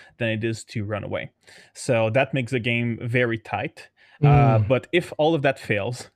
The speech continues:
Speaker 1: uh, we have the catch up. So if you're too far behind, for example, if you have made some bad decisions 'cause it's your first game, or
Speaker 2: Yeah.
Speaker 1: if you had some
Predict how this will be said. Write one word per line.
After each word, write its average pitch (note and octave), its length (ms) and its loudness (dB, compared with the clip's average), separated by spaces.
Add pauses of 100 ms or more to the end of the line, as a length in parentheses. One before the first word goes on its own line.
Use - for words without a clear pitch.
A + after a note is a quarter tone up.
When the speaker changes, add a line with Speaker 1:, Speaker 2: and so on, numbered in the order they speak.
Speaker 1:
uh, A2+ 240 0
we B2+ 120 2
have A#2+ 300 0
the A#2 80 -4
catch - 380 -10
up. - 180 -12
So A#2 220 -4
if - 260 -6
you're B2+ 160 0
too C#3 200 -2
far C3 240 0
behind, G#2+ 400 -4
for - 80 -4
example, A#2+ 360 -4
if A#2 140 -6
you B2 60 0
have A#2 160 -2 (180)
made B2 220 -6
some A#2 160 -6
bad A2 320 -4
decisions G#2+ 420 -8
'cause G2+ 160 -8
it's A2+ 80 -12
your A#2 100 -10
first A2 240 -10
game, G#2+ 300 -8 (260)
or A#2 180 0
Speaker 2:
Yeah. A2+ 100 2
Speaker 1:
if G#2 120 -8
you B2 100 -2
had A#2 260 0
some A2 360 -8